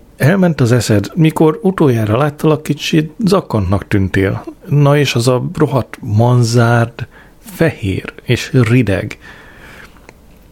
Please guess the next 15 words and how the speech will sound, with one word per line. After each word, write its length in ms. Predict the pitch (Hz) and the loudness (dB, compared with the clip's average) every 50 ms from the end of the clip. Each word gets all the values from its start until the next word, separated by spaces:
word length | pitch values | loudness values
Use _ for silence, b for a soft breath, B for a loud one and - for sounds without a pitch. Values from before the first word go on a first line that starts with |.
| - - - - - - - - - - - - - | -20 -20 -20 -20 -20 -20 -20 -20 -20 -20 -20 -10 -2
Mondtam 300 | - 139 127 107 - 110 | 0 0 0 0 0 -2
neki, 220 | 107 110 - - 113 | -2 -2 -4 -2 -2
hogy 100 | 104 101 | -2 0
Marigold 380 | 101 104 107 92 101 101 92 | 0 -2 -2 -2 -4 -8 -6
kórházban 680 | - - 107 107 98 92 107 107 98 98 107 107 104 101 | -4 -2 -2 -2 -2 -2 -4 -4 -4 -2 -4 -2 -2 -2
van. 240 | 110 113 110 113 - B B B B B B B B B B B B B B B B B B B B B - - - - - | -2 -4 -4 -6 -10 B B B B B B B B B B B B B B B B B B B B B -20 -20 -20 -12 -4
"Meglásd, 460 | - 127 160 175 - - 180 139 - | -2 0 0 0 0 0 0 0 0
kiderült, 400 | - 131 117 123 123 123 120 110 | -2 -2 0 2 2 2 2 2
hogy 160 | 107 104 95 - | 0 -2 -2 -2
semmi 300 | - 98 101 101 104 104 | -2 0 2 2 2 2
baja," 400 | 95 98 98 98 98 98 98 - - | 2 0 0 0 0 -2 -4 -4 -4
mondta. 480 | 98 95 92 92 - 104 95 - - B B B B B B B | -2 -2 -2 -2 -2 -4 -4 -6 -8 B B B B B B B
"Kifogtál 600 | - - 160 143 - 120 - - - 95 92 90 90 | -2 -2 -2 0 0 -4 -4 -2 -4 -2 -2 0 -2
egy 180 | 87 82 - | -4 -4 -4
primadonnát." 920 | - 92 98 95 90 85 85 - 87 87 87 90 90 87 82 90 - - | -4 -2 -2 0 0 -2 -2 -2 -4 -4 -2 -2 -4 -4 -4 -6 -10 -14